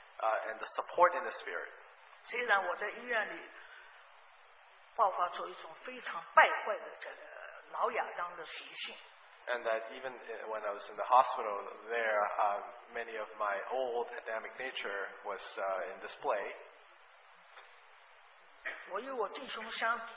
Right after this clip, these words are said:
Speaker 2: 他是何等的顺服。
Speaker 1: And compared to my husband, how obedient he was.
Speaker 2: 虽然我知道我一大早就跟他握手感恩。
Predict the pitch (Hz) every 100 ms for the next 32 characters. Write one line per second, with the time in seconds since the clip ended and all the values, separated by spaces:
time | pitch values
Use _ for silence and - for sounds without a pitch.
0 | - - 233 226 - 190 240 202 170 175
1 | 269 143 - - - - - - - -
2 | - 110 107 104 - - - 117 - 156
3 | - 107 104 127 123 101 107 113 104 104
4 | 104 107 - 120 - 143 135 - - 95
5 | 78 73 - - - - - - - -
6 | - 302 277 214 208 185 170 170 - 247
7 | 254 220 - - - - 175 165 269 269
8 | 226 185 156 143 - 190 190 208 202 185
9 | 185 226 - - - - - - 165